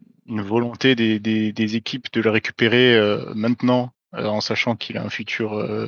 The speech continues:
un futur brillant, euh, en coaching. Mais moi, je sais pas si c'est vraiment une bonne idée de, de, de l'arracher dès maintenant, alors qu'il pourrait pro-,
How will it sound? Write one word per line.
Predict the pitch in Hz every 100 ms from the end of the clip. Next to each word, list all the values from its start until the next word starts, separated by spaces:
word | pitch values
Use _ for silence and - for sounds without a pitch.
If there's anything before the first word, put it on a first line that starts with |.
| 123
un | 123 113
futur | - - 110
brillant, | 113 110 120 117
euh, | 131 135 _ _ _ _ -
en | 107
coaching. | 110 - 185 165 _ -
Mais | - 110 107
moi, | 117
je | 139
sais | -
pas | 113 135
si | -
c'est | -
vraiment | 110 113 127
une | 120
bonne | 113 113
idée | 120
de, | 135 117 107 107 104 107 120 - _ _ _ _ _ _ _ _ -
de, | 107 107 110 107 110
de | 107 110
l'arracher | 110 113 113 117 - 127
dès | 117 123
maintenant, | 120 120 110 135 139 165 - -
alors | 117 120 -
qu'il | -
pourrait | - 113 110
pro-, | - 123 113